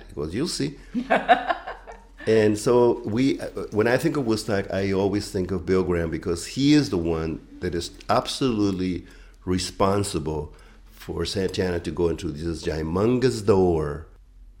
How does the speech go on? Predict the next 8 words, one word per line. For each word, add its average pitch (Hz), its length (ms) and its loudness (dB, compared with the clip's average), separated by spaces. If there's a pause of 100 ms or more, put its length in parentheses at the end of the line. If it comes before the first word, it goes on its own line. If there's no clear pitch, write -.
Bill 131 220 6
Graham 120 320 6
and 101 120 8
Clive 110 320 4
Davis, 87 600 2 (280)
they're 92 280 0
the 87 100 -2
two 113 640 2